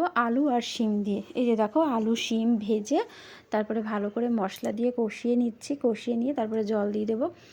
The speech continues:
আর মাছের বাঁধাকপিটা পাশের কড়াইতেই হচ্ছে, উম, দুটো কড়াইতেই রান্না বসিয়ে দিয়েছি। সব কিছু আগে কেটে কুটে গুছিয়ে নিয়েছিলাম। আর এদিকে ভাত হয়ে গেছে।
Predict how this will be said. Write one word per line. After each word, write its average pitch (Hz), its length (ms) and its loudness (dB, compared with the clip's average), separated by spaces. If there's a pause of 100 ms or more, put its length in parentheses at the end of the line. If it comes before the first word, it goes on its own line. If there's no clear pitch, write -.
(220)
আর 214 240 6
মাছের 214 360 0
বাঁধাকপিটা 240 600 0
পাশের 220 380 -2
কড়াইতেই 233 460 0
হচ্ছে, 233 400 -6 (280)
উম, 208 380 -2
দুটো 233 260 -2
কড়াইতেই 220 480 -2
রান্না 208 320 0
বসিয়ে 202 360 -6
দিয়েছি। 185 400 -6 (960)
সব 247 300 2
কিছু 269 200 0
আগে 269 200 0
কেটে 247 240 0
কুটে 247 220 0
গুছিয়ে 226 400 -4
নিয়েছিলাম। 240 460 -2 (1000)
আর 226 180 2
এদিকে 240 260 2
ভাত 226 400 4
হয়ে 233 200 4
গেছে। 226 280 -2